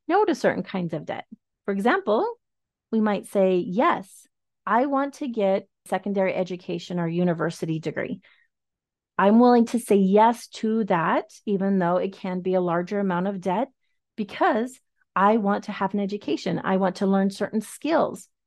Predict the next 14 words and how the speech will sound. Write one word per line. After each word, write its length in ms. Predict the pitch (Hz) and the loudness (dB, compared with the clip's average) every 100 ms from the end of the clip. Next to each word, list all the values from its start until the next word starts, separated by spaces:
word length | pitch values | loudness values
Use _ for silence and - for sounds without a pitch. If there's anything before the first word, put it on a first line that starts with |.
| _ _ - | _ _ -6
Let's 220 | 180 180 | -4 0
say 80 | 202 | 2
you 120 | 208 | 4
want 200 | 214 226 | 2 2
to 80 | 247 | 0
be 140 | 233 | 2
a 80 | 240 | 2
lawyer. 500 | 233 247 349 - - - _ - | 2 0 0 -2 -6 -14 _ -12
You 80 | |
say, 200 | 190 185 | -8 -6
That's 440 | 175 196 214 247 - | -4 0 0 -2 -2
what 120 | 233 | 2
I 140 | 208 | 4
want, 600 | 190 220 330 208 185 - | 2 2 0 -2 -4 -8